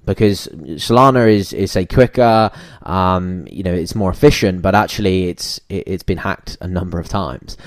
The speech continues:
Um, Ethereum is just the king, it's safe, it does the job, it, it does exactly what it needs to do, and, and why would you change if, if it does that? Um,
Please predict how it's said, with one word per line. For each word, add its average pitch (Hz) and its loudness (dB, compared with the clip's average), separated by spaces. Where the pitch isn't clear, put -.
Um, 85 -6
Ethereum 98 2
is 92 0
just - -6
the 87 -6
king, 98 0
it's 90 -6
safe, 98 2
it 90 -6
does 104 4
the 95 -2
job, 98 4
it, - -10
it 95 -6
does 92 2
exactly 92 -4
what 90 -2
it 87 -6
needs 90 -6
to 87 -6
do, 90 0
and, 82 -8
and 87 -8
why 87 -2
would 85 -2
you 85 -6
change 85 -6
if, - -10
if - -12
it - -6
does 92 -2
that? - -6
Um, 95 2